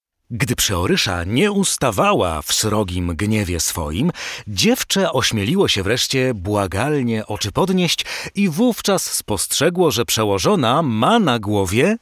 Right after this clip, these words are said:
spodnie, których tasiemki z obu stron na skronie jej spadają. No, pojąwszy, w czym rzecz, rzekła śmiało: „Matko przeoryszo, na miłosierdzie boskie, zawiążcie sobie wprzód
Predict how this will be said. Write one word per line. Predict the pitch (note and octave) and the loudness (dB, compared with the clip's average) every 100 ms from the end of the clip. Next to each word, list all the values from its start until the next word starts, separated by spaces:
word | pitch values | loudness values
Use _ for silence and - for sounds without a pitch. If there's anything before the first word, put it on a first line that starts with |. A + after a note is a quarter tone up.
| _ _ | _ _
spodnie, | - - - - - B3 E3+ G#2+ G2+ E2 D2 - - - | -8 -4 -4 -6 0 2 2 0 0 -2 -6 -8 -10 -8
których | - B2 G2+ | -2 0 0
tasiemki | - - C#3 F3+ - C#3+ | -2 0 2 2 0 -2
z | - | -2
obu | - C3+ A#2 | -2 -2 -2
stron | G2+ - G2+ G#2+ F2+ | -4 -2 -2 0 -2
na | G2+ | -2
skronie | - - F#2+ G2 F#2 | -2 -2 -2 -2 -2
jej | F2+ E2+ | -2 -4
spadają. | - G2 F2 D2 C2 B1+ - - - - - | -4 -4 -4 -6 -8 -12 -12 -10 -10 -12 -10
No, | F2+ G#2 D3+ | -4 -4 0
pojąwszy, | A3+ D3+ C#3 G3 - - G#3 | 2 4 4 2 0 0 0
w | - | 0
czym | F3 F#3 | 0 2
rzecz, | A#2+ F3+ - B2+ | 2 2 0 0
rzekła | A#2+ C3 E3 E3+ | 2 2 2 0
śmiało: | - C#3 E3+ A2 G2+ - - - | 0 2 4 4 2 -4 -14 -4
„Matko | G#2 G2+ - - G2+ | -2 0 -2 -4 -4
przeoryszo, | - F2 F2 E3+ G#3 - E2 - - | -2 -2 2 2 2 0 -4 -8 -8
na | C#3 A2 | -4 0
miłosierdzie | A2+ G#2 G#2 A2+ A#2+ C3 | 0 0 2 2 2 2
boskie, | D#3+ G3 - A2 - - - | 2 2 0 -2 -2 -8 -4
zawiążcie | E3+ A3+ F3 A#3 A3+ F#3+ - C#3 | 2 2 4 4 6 4 2 0
sobie | - B2 A#2+ | 2 2 0
wprzód | - - C3+ - - | 0 -2 0 -2 -8